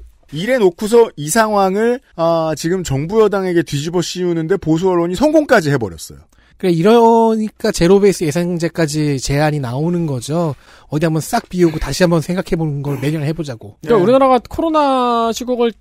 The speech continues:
Speaker 3: 잘 견디고 잘 버텼다고 이야기를 많이 하는데
Speaker 2: 음.
Speaker 3: 다른 나라에 비하면 돈은 진짜 안 풀었어요.
Speaker 1: 그리고 이 칠십 조 가지고 저 간호사만 고용해도 되겠네요.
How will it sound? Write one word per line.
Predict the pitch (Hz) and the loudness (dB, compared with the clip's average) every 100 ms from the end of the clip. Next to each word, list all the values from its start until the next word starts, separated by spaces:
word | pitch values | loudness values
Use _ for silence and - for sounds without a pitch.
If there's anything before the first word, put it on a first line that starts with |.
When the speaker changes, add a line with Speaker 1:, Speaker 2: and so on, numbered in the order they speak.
| _ | _
Speaker 3:
잘 | - 175 226 233 202 175 _ | -6 2 2 2 0 -4 _
견디고 | - 143 185 233 226 | -6 -4 -4 -4 -4
잘 | 185 185 | -2 -4
버텼다고 | - - 240 - 208 180 | -4 -4 -4 -2 -2 0
이야기를 | 139 151 156 156 | 0 0 -2 -2
많이 | 123 95 120 | 0 -2 -2
하는데 | 135 254 214 180 254 160 | -4 -2 -2 0 0 0
Speaker 2:
음. | 143 135 _ _ _ _ - | -4 -8 _ _ _ _ -8
Speaker 3:
다른 | 156 233 294 | 0 0 2
나라에 | 285 254 233 | 2 4 4
비하면 | 190 185 240 | 2 0 0
돈은 | - 143 240 | 2 2 2
진짜 | - 123 151 302 | 0 -4 0 2
안 | 170 | 2
풀었어요. | - 92 - 117 101 - _ _ | -2 -6 -4 -6 -6 -14 _ _
Speaker 1:
그리고 | - 185 190 | -2 0 0
이 | |
칠십 | 170 226 214 - | -2 -4 -6 -4
조 | 226 | -2
가지고 | 202 165 165 160 | 0 0 2 0
저 | 135 151 139 127 120 101 - _ _ _ | 2 0 0 -2 -4 -8 -16 _ _ _
간호사만 | - 151 208 214 214 196 | -6 -2 0 0 0 -2
고용해도 | 135 139 143 120 | -2 -2 -2 -4
되겠네요. | 113 82 78 71 | -8 -12 -16 -20